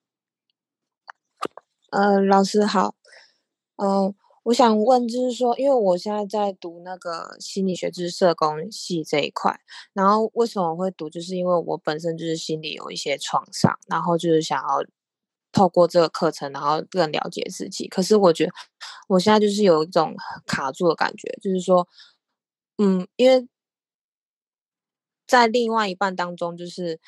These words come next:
呃，就是安全型的情人，可是我是属于那种不安全的那一种人。然后就是说，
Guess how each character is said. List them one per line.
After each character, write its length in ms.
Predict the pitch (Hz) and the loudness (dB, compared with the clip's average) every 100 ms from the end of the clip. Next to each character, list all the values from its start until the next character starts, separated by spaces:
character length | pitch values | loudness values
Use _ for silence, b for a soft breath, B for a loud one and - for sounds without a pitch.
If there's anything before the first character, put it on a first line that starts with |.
| b b _ | b b _
呃， 260 | 202 175 170 | -2 0 -2
就 120 | 214 | -2
是 360 | 214 208 190 _ _ _ - | 0 0 -2 _ _ _ -2
安 180 | 214 233 | 2 2
全 240 | 220 196 175 | 2 0 0
型 320 | - 160 156 | -4 -4 0
的 180 | 160 151 | -2 -2
情 280 | - 160 | -4 -2
人， 120 | 160 147 | -2 -2
可 140 | 165 | 0
是 100 | 196 | 2
我 160 | 202 165 | 2 2
是 140 | 202 | -2
属 160 | 190 151 | -4 -4
于 80 | 165 | 0
那 120 | 175 | 0
种 180 | 147 - | 0 -4
不 100 | 156 | -4
安 200 | 139 151 | -2 -6
全 220 | 160 - - | -6 -8 -8
的 160 | - - | -16 -10
那 100 | - | -10
一 100 | - | -8
种 180 | - - - | -10 -10 -14
人。 100 | - _ B B - | -20 _ B B -2
然 140 | 185 | 2
后 240 | 190 208 208 | 4 4 0
就 120 | 208 | -2
是 160 | 208 208 | -2 -2
说， 400 | 208 196 196 | 4 6 4